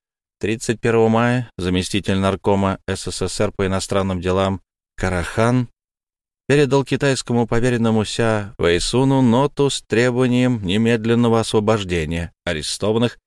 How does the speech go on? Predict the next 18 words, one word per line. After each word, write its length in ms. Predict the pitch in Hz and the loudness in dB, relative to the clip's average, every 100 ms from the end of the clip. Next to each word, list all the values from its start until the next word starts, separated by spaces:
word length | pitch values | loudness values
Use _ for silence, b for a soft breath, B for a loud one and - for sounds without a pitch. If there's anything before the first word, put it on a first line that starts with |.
| _ _ _ - | _ _ _ -4
и 100 | 123 | 0
возвращения 920 | 127 131 120 123 - 123 120 117 110 110 | 0 0 0 -2 -2 -2 2 0 -2 -4
захваченного 760 | 98 107 104 101 - 92 92 | -6 -4 -2 -2 -2 -4 -4
имущества. 640 | 87 76 - - - - - _ _ _ _ _ _ - | -4 -6 -8 -10 -10 -14 -20 _ _ _ _ _ _ -6
На 120 | 92 | -2
другой 340 | 104 117 151 | 0 2 2
день 280 | 139 147 139 | 2 2 0
большая 580 | 95 127 135 - 123 110 | 2 2 2 0 -2 0
часть 340 | - 123 - | -2 -2 -4
китайских 640 | - 107 117 107 - 107 | -6 -2 0 -2 -2 -6
дипломатов 600 | 98 104 98 98 117 107 - | -4 -2 0 0 0 -2 -2
покинула 540 | 104 - 92 85 87 | -4 -2 -4 -2 -2
Москву. 420 | 82 80 - - - _ _ _ _ _ _ _ - | -4 -6 -10 -14 -18 _ _ _ _ _ _ _ -6
Это 160 | 104 | -2
была 220 | 120 123 120 | 0 2 2
явная 520 | 110 127 117 117 113 | 2 0 2 0 0
демонстрация 840 | 107 107 104 - 110 - - 101 | 0 -2 -2 -2 -2 -2 -4 -4
отрицания. 800 | - 87 - - 87 65 55 - | -4 -8 -8 -6 -6 -8 -14 -18